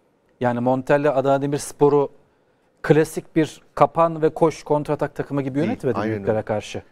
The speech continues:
Speaker 2: Za-, oyuncu profili de buna çok fazla müsait.
Speaker 1: Çok da
Speaker 2: Oynayabilir.
Speaker 1: müsait değil.
Speaker 2: Oynayabilir ama topla oynamak isteyen oyuncuları var.
Speaker 1: Oyuncu tercihlerini de öyle yapıyor.
Speaker 2: Evet.
Speaker 1: Tercihlerini öyle yapmazsın mesela. Hani bu maçlara farklı tercihlerle çıkarsın. Koşucu oyuncu tercih edersin. Öyle de yapmıyor, hayır.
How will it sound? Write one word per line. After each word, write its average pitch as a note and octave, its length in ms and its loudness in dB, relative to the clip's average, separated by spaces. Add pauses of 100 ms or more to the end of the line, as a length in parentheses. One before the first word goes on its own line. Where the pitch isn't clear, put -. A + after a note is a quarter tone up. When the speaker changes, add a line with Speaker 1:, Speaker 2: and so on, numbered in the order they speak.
(160)
Speaker 2:
Za-, A#2 160 4
oyuncu B2+ 320 -2
profili D#3 380 -2
de E3+ 100 -2
buna B2+ 140 -6
çok B2 200 -8
fazla G#2+ 260 -2
müsait. G#2 300 -2
Speaker 1:
Çok - 100 -2
da A#2 40 2
Speaker 2:
Oynayabilir. C#3 360 2
Speaker 1:
müsait D3 280 0
değil. A#2+ 100 -2
Speaker 2:
Oynayabilir C3+ 440 2
ama F#3 220 0
topla D3+ 260 -2
oynamak D3 320 -2
isteyen C#3+ 280 0
oyuncuları A2+ 420 -2
var. - 180 -4 (600)
Speaker 1:
Oyuncu C#3 280 0
tercihlerini D3+ 480 2
de D3 40 6
öyle A#2 140 4
yapıyor. G#2+ 380 -8
Speaker 2:
Evet. F#2 180 -6 (920)
Speaker 1:
Tercihlerini D3 540 2
öyle C#3+ 160 4
yapmazsın A#2 500 -2
mesela. A2+ 420 -2 (300)
Hani A2 280 -6
bu C#3+ 140 2
maçlara C#3+ 560 2 (300)
farklı - 280 2
tercihlerle A#2+ 500 0
çıkarsın. A#2 500 -6
Koşucu D#3 440 2
oyuncu C3 200 0
tercih A2+ 320 0
edersin. A#2 360 -2
Öyle G#3+ 180 4
de G3 40 4
yapmıyor, B2+ 340 0
hayır. A#2+ 260 -4